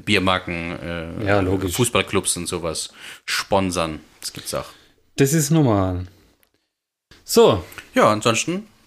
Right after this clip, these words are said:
Speaker 1: sollen wir noch ein bisschen Karls Liste machen?
Speaker 2: Können wir machen, Karl. Hast du was auf deiner
Speaker 1: Ah, ich
Speaker 2: Liste?
Speaker 1: hab immer was auf meiner Liste, was man besprechen kann. Ähm, ich muss nur eben nicht immer aufrufen, wa?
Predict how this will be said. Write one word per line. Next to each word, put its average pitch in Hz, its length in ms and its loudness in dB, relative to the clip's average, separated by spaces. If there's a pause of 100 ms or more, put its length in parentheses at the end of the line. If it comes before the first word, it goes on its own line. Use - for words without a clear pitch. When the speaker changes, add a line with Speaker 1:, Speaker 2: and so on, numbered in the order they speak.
(220)
Speaker 1:
sollen 151 140 2
wir 147 80 6
noch 143 100 6
ein 135 40 -6
bisschen 147 220 2
Karls 139 360 2
Liste 190 280 0
machen? 131 420 0
Speaker 2:
Können 127 180 4
wir 110 100 4
machen, 165 240 4
Karl. 104 280 2
Hast 147 220 2
du 139 80 4
was 110 260 2
auf 101 180 -2
deiner 95 160 4
Speaker 1:
Ah, 104 80 2
ich 101 80 0
Speaker 2:
Liste? 98 100 2
Speaker 1:
hab 95 120 -4
immer 107 280 0
was 90 180 2
auf 92 160 -6
meiner 90 300 -2
Liste, 87 560 -8 (280)
was - 180 -8
man 92 120 -4
besprechen - 540 -4
kann. - 240 -8 (260)
Ähm, 120 800 0
ich 104 100 -10
muss 123 140 -2
nur 127 160 0
eben 113 320 2
nicht - 140 -10
immer 82 140 -6
aufrufen, 135 680 -8
wa? 156 300 -6